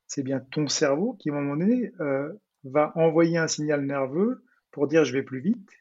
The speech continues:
je vais mettre plus de force dans mes jambes, ou je vais mouliner », tu vois. Donc, c'est ça qu'on a, tu vois, il y a encore vraiment beaucoup d'apprentissage à travailler sur ce ressenti de pédale, un peu de, d'accélérateur. Tu vois, je trouve ça,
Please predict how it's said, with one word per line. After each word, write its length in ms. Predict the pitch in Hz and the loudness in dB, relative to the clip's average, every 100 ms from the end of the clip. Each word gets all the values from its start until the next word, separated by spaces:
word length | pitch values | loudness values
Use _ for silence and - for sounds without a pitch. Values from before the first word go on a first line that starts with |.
| _ _ _ _ _ _ _ - | _ _ _ _ _ _ _ -14
je 120 | 135 | -4
vais 80 | 135 | -2
mettre 140 | 135 | -2
plus 260 | - 139 127 | -6 -6 -4
de 120 | 135 | -6
force 360 | - 156 131 | -2 -2 -2
dans 80 | 131 | -8
mes 160 | 131 143 | -8 -6
jambes, 340 | 151 214 233 - _ _ _ _ _ _ - | -2 -2 -2 -6 _ _ _ _ _ _ -8
ou 140 | 147 139 | -4 -4
je 140 | 127 | -2
vais 120 | 135 131 | -2 -2
mouliner », 500 | 135 147 190 180 185 _ _ | -2 0 0 0 -6 _ _
tu 100 | - | -14
vois. 160 | 160 - _ - - - | -14 -14 _ -20 -20 2
Donc, 260 | 156 175 175 | 6 6 4
c'est 180 | 170 170 | 0 0
ça 260 | 160 240 226 | 2 0 0
qu'on 160 | 170 | 0
a, 100 | 151 147 208 190 165 | 0 -2 -14 -14 -4
tu 40 | |
vois, 380 | 160 175 165 131 | 0 2 2 -2
il 60 | 135 | -2
y 40 | |
a 60 | 139 | -2
encore 360 | 139 175 160 131 | 0 0 -2 -4
vraiment 380 | 131 160 185 | 0 2 4
beaucoup 300 | 165 160 160 | 2 0 0
d'apprentissage 680 | 147 151 - - 151 - 170 | -2 -2 -4 -8 -6 -4 -4
à 60 | 151 | -4
travailler 280 | - 139 139 | -2 -4 -4
sur 200 | - - | -10 -10
ce 120 | 139 | -6
ressenti 580 | 135 131 143 123 - 147 | -4 -4 -8 -12 -14 -10
de 100 | 135 | -10
pédale, 540 | - 143 143 143 139 | -6 -6 -4 -4 -4
un 80 | 117 | -8
peu 160 | 139 | -12
de, 120 | 131 123 120 _ _ _ _ _ _ 135 | -12 -14 -20 _ _ _ _ _ _ -16
d'accélérateur. 760 | 117 - 123 123 123 - 139 - | -14 -12 -12 -12 -14 -18 -20 -12
Tu 40 | |
vois, 100 | 139 | -12
je 100 | 135 | -12
trouve 180 | - 131 | -10 -10
ça, 380 | - 156 139 | -4 -2 -2